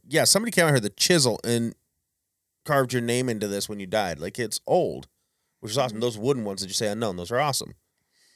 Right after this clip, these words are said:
Speaker 2: You know what was really sad about the Idaho City, though?
Speaker 1: What's that?
Speaker 2: Like, the graveyard,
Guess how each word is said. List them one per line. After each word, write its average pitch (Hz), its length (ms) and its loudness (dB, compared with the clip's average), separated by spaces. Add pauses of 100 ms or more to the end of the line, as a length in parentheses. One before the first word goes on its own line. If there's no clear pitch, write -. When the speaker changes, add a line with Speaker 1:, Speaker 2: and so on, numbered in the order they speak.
(300)
Speaker 2:
You 254 100 -12
know 311 160 0
what 339 120 -4
was 247 160 -10
really 233 180 0
sad 240 180 -4
about 240 240 -8
the 220 80 -8
Idaho 240 360 -2
City, 247 360 -6
though? 254 300 -4 (400)
Speaker 1:
What's - 160 -4
that? 110 180 0 (220)
Speaker 2:
Like, 240 160 -8
the 240 80 -10
graveyard, 240 440 -4